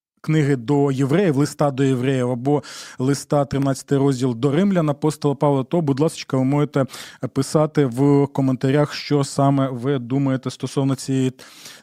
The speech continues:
теми, чи погоджуєтесь ви зі мною, чи не погоджуєтеся. Мені цікаво буде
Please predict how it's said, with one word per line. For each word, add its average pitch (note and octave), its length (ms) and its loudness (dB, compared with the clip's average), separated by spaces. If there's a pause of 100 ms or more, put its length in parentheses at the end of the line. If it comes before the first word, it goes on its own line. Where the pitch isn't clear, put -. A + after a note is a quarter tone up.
(180)
теми, C#3+ 400 2
чи C3+ 340 -2
погоджуєтесь D#3 680 -2
ви C#3+ 140 2
зі C3 120 -2
мною, C#3 280 0
чи C3+ 160 -6
не B2+ 100 -2
погоджуєтеся. C#3 840 -2
Мені C3+ 260 0
цікаво C#3 380 -2
буде C3 320 0